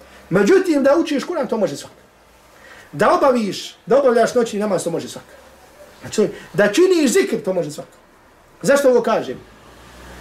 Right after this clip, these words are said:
Zato što su, znači, nekada se ljudi, ljudi su se nekada takmičili činjenjem dobrih djela. I zato su došli ashabi Allahovom poslaniku, alejhi salatu vesselam, i rekli su: „Šta? Allahov poslaniče, oni bogati nas šta?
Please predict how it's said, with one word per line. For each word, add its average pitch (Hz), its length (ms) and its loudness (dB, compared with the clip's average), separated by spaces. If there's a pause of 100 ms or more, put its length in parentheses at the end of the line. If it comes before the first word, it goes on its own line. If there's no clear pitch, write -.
(160)
Zato 247 280 2
što 196 120 -4
su, - 140 -8 (340)
znači, - 240 -2
nekada 262 440 4
se 226 160 0
ljudi, 240 380 2 (520)
ljudi 277 180 2
su - 80 -8
se 214 100 -2
nekada 196 380 2
takmičili 220 460 -2
činjenjem 180 320 -4
dobrih 170 240 -2
djela. - 240 -12 (1300)
I 160 40 -6
zato 214 240 2
su 196 100 -6
došli 214 220 0
ashabi 190 300 0
Allahovom 180 320 2
poslaniku, 196 380 -4
alejhi 165 220 0
salatu 175 340 0
vesselam, 170 260 -2 (260)
i - 20 -6
rekli 170 160 2
su: 151 80 -8
„Šta? - 220 -4 (400)
Allahov 165 320 2
poslaniče, 170 400 -6
oni 156 100 -2
bogati 160 340 0
nas 143 180 -2
šta? 165 220 -4